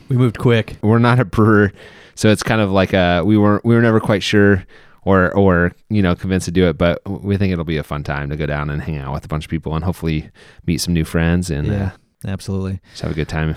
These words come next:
Speaker 1: Yeah, I'm excited 'cause I, I think, isn't San Antonio where they have that really cool river?
Speaker 2: Yeah, the Riverwalk thing.
Speaker 1: Yeah. And I think
Speaker 2: And
Speaker 1: I
Speaker 2: the
Speaker 1: saw
Speaker 2: Alamo.
Speaker 1: Oh, yeah. Oh, yeah. <laughs>
Speaker 2: We'll have to go
Speaker 1: That's
Speaker 2: check
Speaker 1: right.
Speaker 2: out the Alamo.
Speaker 1: That's right.
Speaker 2: I feel like that's one of the things they're known for, right?
Speaker 1: Yeah. The, uh, <laughs> that's so good.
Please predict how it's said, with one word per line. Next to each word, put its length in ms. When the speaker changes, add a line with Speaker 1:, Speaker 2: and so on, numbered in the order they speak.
Speaker 1:
Yeah, 300
I'm 120
excited 260
'cause 160
I, 160
I 80
think, 300
isn't 260
San 160
Antonio 280
where 120
they 60
have 160
that 160
really 200
cool 220
river? 440
Speaker 2:
Yeah, 280
the 100
Riverwalk 500
thing. 340
Speaker 1:
Yeah. 380
And 140
I 80
think 160
Speaker 2:
And 80
Speaker 1:
I 40
Speaker 2:
the 60
Speaker 1:
saw 180
Speaker 2:
Alamo. 320
Speaker 1:
Oh, 140
yeah. 180
Oh, 200
yeah. 460
<laughs> 360
Speaker 2:
We'll 120
have 100
to 60
go 40
Speaker 1:
That's 120
Speaker 2:
check 120
Speaker 1:
right. 80
Speaker 2:
out 80
the 80
Alamo. 460
Speaker 1:
That's 260
right. 380
Speaker 2:
I 160
feel 140
like 80
that's 200
one 120
of 60
the 80
things 240
they're 100
known 220
for, 220
right? 340
Speaker 1:
Yeah. 320
The, 260
uh, 1120
<laughs> 20
that's 300
so 180
good. 280